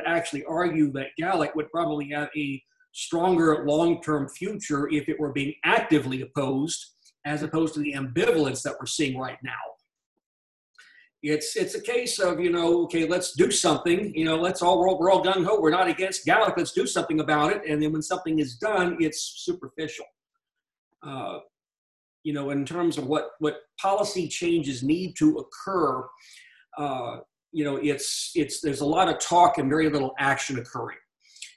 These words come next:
You know, and, and, you know, the mu-, for instance, you know, we can talk about the much maligned Bord na Gaelic, uh, which, which, uh, gets a tremendous amount of criticism, uh, from both non-Gaelic speakers as well as Gaelic speakers for not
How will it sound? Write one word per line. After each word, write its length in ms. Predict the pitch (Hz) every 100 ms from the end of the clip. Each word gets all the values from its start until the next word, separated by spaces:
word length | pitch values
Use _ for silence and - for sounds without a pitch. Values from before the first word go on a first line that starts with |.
| -
You 140 | 127
know, 180 | 123 123 -
and, 300 | 131 127 131
and, 340 | 139 139 135
you 100 | 139
know, 60 | 135
the 120 | 131
mu-, 220 | 139 151 -
for 80 |
instance, 360 | 160 151 147 -
you 80 | 147
know, 80 | 135
we 100 | 135
can 140 | 131
talk 220 | 151 156
about 200 | 143 139
the 60 | 131
much 260 | 147 151
maligned 500 | 139 143 143 143 135
Bord 220 | 135 143 131
na 60 |
Gaelic, 480 | 123 143 143 127 - - - -
uh, 340 | 127 117 110 107
which, 420 | - 127 - - -
which, 300 | 135 127 - 127
uh, 200 | 113 113 - _ -
gets 200 | 151 151
a 80 | 135 -
tremendous 500 | - 131 180 240 -
amount 240 | 165 151
of 80 | 139
criticism, 720 | - 151 139 - 143 135 135 131 _ _ _ _ 139
uh, 320 | 135 123 117 -
from 260 | - 139 135
both 240 | 165 165 -
non-Gaelic 540 | 165 208 196 185 180
speakers 380 | - 185 156 147
as 120 | 135
well 140 | 170
as 100 | 185 -
Gaelic 240 | 165 170
speakers 420 | - 160 156 151
for 120 | - 139
not 200 | 156